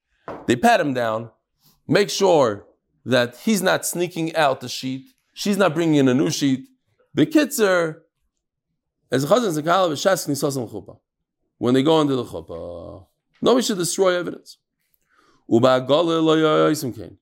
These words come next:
In Gal, they didn't do it. B'Yehuda, another minhag. B'Rishayna hayu sheshvinim yishenim bebayis, shechasim ekal yishenim bo.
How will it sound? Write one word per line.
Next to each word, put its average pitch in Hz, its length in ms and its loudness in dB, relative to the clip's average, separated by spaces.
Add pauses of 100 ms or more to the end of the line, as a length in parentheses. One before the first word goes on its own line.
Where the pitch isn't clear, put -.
(140)
In 110 180 -4
Gal, 160 280 2
they 143 120 2
didn't 123 200 0
do 92 100 -10 (100)
it. - 60 -20 (840)
B'Yehuda, 175 380 4
another 165 220 0
minhag. 98 300 -8 (240)
B'Rishayna 139 380 2
hayu 160 220 4
sheshvinim 151 540 -4
yishenim 143 380 -6
bebayis, 107 460 -10 (320)
shechasim 156 500 -2
ekal 135 300 0
yishenim 95 360 -12
bo. 80 160 -18